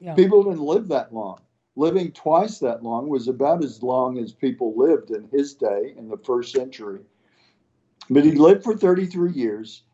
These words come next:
Speaker 2: as a real man. But because he was a real human being,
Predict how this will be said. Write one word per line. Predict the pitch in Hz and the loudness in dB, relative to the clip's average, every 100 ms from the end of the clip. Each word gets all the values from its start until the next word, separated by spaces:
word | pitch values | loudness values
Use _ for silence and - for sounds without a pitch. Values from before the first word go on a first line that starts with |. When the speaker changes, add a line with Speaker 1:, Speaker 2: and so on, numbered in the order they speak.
| _ | _
Speaker 2:
as | 127 123 | -6 -2
a | 120 | 0
real | 113 113 143 160 156 | 0 2 4 4 2
man. | 131 113 95 95 _ _ _ _ _ _ - | -2 -6 -10 -16 _ _ _ _ _ _ -4
But | 127 135 131 - _ _ _ _ - | 2 2 0 -10 _ _ _ _ -10
because | 120 143 - - 262 262 - | -6 -6 -6 -2 0 0 -6
he | 226 | -2
was | 185 151 | 0 0
a | 147 | 0
real | 131 127 170 175 156 | 0 0 0 0 -2
human | - 156 151 131 | -6 -6 -4 -6
being, | 104 113 139 139 95 107 | -4 -4 -2 -4 -8 -12